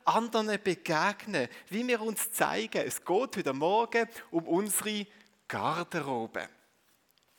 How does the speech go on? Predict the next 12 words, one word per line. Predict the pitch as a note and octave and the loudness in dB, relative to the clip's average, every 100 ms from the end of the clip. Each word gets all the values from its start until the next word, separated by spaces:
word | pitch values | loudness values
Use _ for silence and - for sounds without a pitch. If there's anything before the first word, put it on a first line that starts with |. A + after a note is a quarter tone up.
| _ - - - | _ -18 -14 0
Und | G3+ G3 - | 0 0 4
wenn | G3 G#3+ | 6 8
wir | |
jetzt | G#3+ G#3 A3 | 8 6 2
den | G3+ | 4
Text | G#3 G#3 - | 4 4 6
anschauen, | E3+ A#3 C4+ C4 A#3 | 10 10 8 6 6
dann | G#3 G3 | 4 6
merken | G#3 A#3 A3+ | 6 6 6
wir | G#3+ | 8
ganz | F#3+ G#3+ G#3+ | 10 10 8
deutlich, | G#3+ A3 - | -2 -2 2